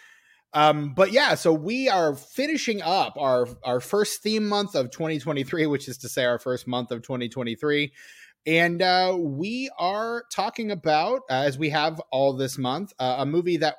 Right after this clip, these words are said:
won Best Picture, but couldn't get that franchise off the ground. Tucker, what movie are we talking about this time?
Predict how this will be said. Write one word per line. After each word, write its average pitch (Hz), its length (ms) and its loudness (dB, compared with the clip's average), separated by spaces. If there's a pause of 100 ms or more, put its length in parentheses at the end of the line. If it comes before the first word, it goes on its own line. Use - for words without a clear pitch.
(380)
won 170 280 2
Best 233 280 -6
Picture, 151 500 -2 (520)
but 135 340 -4
couldn't 135 360 -4
get 135 180 -2
that 135 180 -2
franchise 135 440 -4
off 113 220 -8
the 117 60 -10
ground. 113 380 -8
Tucker, 175 220 -4
what 185 180 -2
movie 180 280 0
are 143 180 -2
we 175 140 -10
talking 131 460 -8
about 117 520 -6
this 107 300 -14
time? 101 760 -6